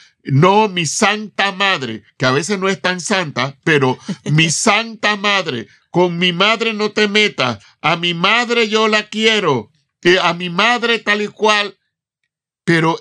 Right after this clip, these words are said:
Speaker 1: ese respeto, ese amor por la madre está muy bien, y yo me alegro. Y, y, y, y la palabra del Señor dice que tenemos que honrar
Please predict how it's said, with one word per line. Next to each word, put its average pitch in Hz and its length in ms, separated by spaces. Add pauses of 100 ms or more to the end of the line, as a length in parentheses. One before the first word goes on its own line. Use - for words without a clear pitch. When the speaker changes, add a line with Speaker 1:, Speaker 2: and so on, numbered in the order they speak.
Speaker 1:
ese 208 260
respeto, 196 880
ese 190 300
amor 190 240
por 190 160
la 170 80
madre 175 180
está 196 200
muy 220 160
bien, 262 520 (220)
y 147 120
yo 180 140
me 208 100
alegro. 196 640 (300)
Y, 147 180
y, 156 220
y, 160 400
y 151 40
la 151 140
palabra 165 280
del 208 60
Señor 180 200
dice 196 240
que 185 80
tenemos 156 320
que 180 80
honrar 175 500